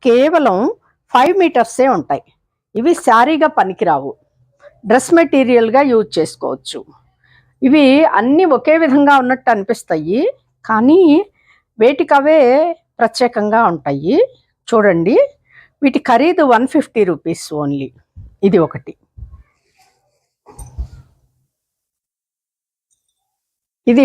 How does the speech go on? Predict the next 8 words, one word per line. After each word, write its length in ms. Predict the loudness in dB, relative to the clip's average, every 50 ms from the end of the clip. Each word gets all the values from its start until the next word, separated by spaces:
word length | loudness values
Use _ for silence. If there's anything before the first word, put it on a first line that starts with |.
| 2
ఒక 100 | 0 -2 -6 -8
డిజైన్. 360 | -8 -8 -8 -8 -8 -8 -10 -16 _ _ _ _ -20 -20 -20 -20 -20 -20 _ _ _ _ _ _ _ _ _ _ _ _ _ _ _ _ _ _ _ _ _ _ _ _ _ _ _ _ _ _ _ _ _ _ _ _ _ _ _ _ _ _ _ _ -2 0
ఇది 100 | 0 0 0 0 0
ప్లెయిన్‌లో 420 | 0 2 2 2 2 2 2 0 0 -2
వచ్చింది, 420 | -4 -8 -12 -12 -12 -12 -14 -16 -20 _ _ _ _ _ _ _ _ _ _ _ _ _ _ _ _ _ _ _ _ _ _ _ _ _ _ _ _ _ _ _ _ _ _ _ _ _ _ _ _ _ _ _ _ _ _ _ _ _ _ _ _ _ _ _ _ _ _ _ -2
ఇది 100 | -2 0 0 2 0
గళ్ళల్లో 420 | 0 2 2 0 0 2 0 0 -2
వచ్చింది. 380 | -4 -6 -10 -18 -16 -18 -20 -20